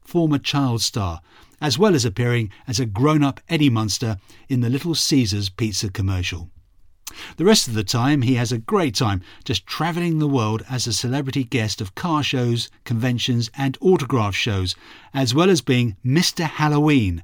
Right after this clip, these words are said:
providing consulting services to the haunted house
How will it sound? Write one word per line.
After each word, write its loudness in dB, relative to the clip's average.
providing 0
consulting -2
services -2
to -2
the 0
haunted 0
house -2